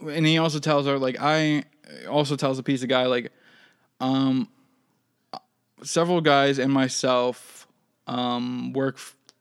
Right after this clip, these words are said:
to take out, like, bad guys or bad people or some shit like that and make a lot of money doing it. But for me, I have a soft spot," points the knife at his chest. And I'm only mentioning this, uh, bit of information just 'cause of what happens here in a few seconds.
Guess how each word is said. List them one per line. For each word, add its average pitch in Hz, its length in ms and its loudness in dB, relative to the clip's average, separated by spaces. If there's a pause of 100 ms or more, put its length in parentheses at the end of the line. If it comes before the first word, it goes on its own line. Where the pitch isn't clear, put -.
(200)
to 123 100 -10
take 127 200 -6
out, 120 120 -2
like, 117 220 -6
bad 120 300 -4
guys 120 320 -4
or 123 40 -6
bad 123 280 -2
people 123 280 -2
or 117 60 -4
some 117 320 -4
shit - 200 -8
like 110 140 -6
that 113 280 -2 (720)
and 123 400 0
make 120 220 -2
a 127 40 -2
lot 123 140 2
of 123 60 0
money 139 180 2
doing 143 280 2
it. 120 120 -2
But 110 140 -6
for - 100 -10
me, 147 360 0 (260)
I 123 60 -4
have 131 120 -2
a 127 40 -4
soft 127 340 -2
spot," - 380 -8
points 117 240 -6
the 117 200 -4
knife 117 340 -2
at 110 60 -4
his 113 120 -6
chest. 139 440 0 (540)
And 135 100 -2
I'm - 40 4
only 170 140 2
mentioning 151 400 2
this, 165 300 -2 (120)
uh, 123 400 0
bit 123 240 -2
of 123 80 -2
information 123 480 -2
just 131 180 -4
'cause 127 140 0
of 123 80 -2
what 120 140 -2
happens 123 320 -4
here 123 100 -2
in 117 80 0
a 117 40 -2
few 131 140 -4
seconds. 151 440 0